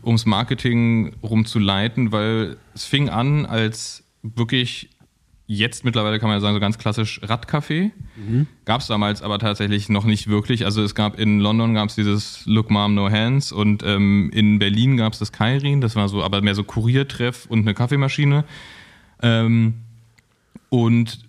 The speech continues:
Speaker 1: die ersten zwei Jahre war wirklich Fokus auf Kaffee, Gastro. Es gab auch Suppen, es gab auch Eis, selbstgemachtes und so weiter. Und dann gab's halt Fahrradparts. Max hat Industriedesign studiert und hat während des Studiums schon sein erstes Rad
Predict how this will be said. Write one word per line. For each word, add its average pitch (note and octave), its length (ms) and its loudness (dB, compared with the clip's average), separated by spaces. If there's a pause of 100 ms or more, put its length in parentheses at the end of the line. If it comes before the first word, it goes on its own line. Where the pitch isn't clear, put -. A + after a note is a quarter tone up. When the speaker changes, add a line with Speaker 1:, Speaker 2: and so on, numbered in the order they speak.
(240)
Speaker 1:
die G#2+ 100 0
ersten A#2 280 -2
zwei B2 180 -4
Jahre A#2+ 220 0
war A2+ 140 0
wirklich A#2 520 -2
Fokus A#2+ 540 -2
auf - 460 -6 (100)
Kaffee, A#2 380 -2
Gastro. G#2+ 480 -2
Es G2+ 100 -6
gab G2 140 -6
auch G#2+ 80 -2
Suppen, A2 260 0
es F#2+ 140 -2
gab G#2 140 0
auch - 140 -6
Eis, G2+ 300 -2
selbstgemachtes G#2 680 -2
und G#2 80 -4
so G#2 100 -6
weiter. G2+ 200 0
Und G#2 60 2
dann G#2 100 0
gab's A2 220 -4
halt F2+ 120 -4
Fahrradparts. B2 800 -4 (320)
Max A#2 260 -2
hat A2+ 120 -4
Industriedesign G#2+ 800 0
studiert G2+ 260 -2
und G#2 100 2
hat G#2 140 0
während G#2+ 200 0
des G#2+ 60 -4
Studiums A2 280 2
schon G#2+ 100 -2
sein G2+ 140 2
erstes G2+ 340 -4
Rad A2 340 -4